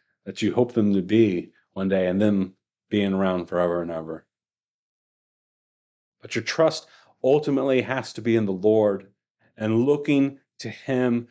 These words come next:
for a sure country that will endure for all time. That's not to be found in your home. That's not to be found in your family. That's not to be found in the United States of America. God bless it. Happy Fourth of July,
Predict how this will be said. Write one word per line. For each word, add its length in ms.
for 160
a 80
sure 400
country 800
that 220
will 240
endure 540
for 120
all 160
time. 420
That's 200
not 200
to 80
be 140
found 360
in 140
your 80
home. 300
That's 180
not 140
to 40
be 100
found 260
in 40
your 120
family. 420
That's 180
not 220
to 60
be 140
found 400
in 80
the 100
United 480
States 380
of 100
America. 480
God 380
bless 260
it. 80
Happy 320
Fourth 320
of 140
July, 580